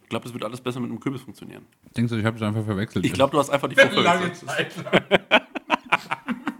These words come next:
Speaker 1: Ich mein,
Speaker 2: War schwierig, da ein Gesicht reinzuschnitzen.
Speaker 1: Papaya, Pumpkin. Ja, ich glaub, <laughs>
Speaker 2: Aber Pumpkin.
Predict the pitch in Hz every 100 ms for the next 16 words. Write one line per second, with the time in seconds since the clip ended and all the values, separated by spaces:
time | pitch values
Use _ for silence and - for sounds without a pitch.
0 | - - - - - - - 147 - -
1 | 214 - - 190 - 180 147 120 113 107
2 | 101 131 - 135 160 180 - - - 220
3 | 151 160 160 - 170 165 151 143 135 131
4 | 196 180 127 120 131 135 139 135 123 -
5 | 143 190 - 123 131 - - 143 175 -
6 | _ _ - - - 143 175 - - 120
7 | - 165 254 - - - 143 180 - -
8 | - - 214 - 196 131 127 - 123 156
9 | - 110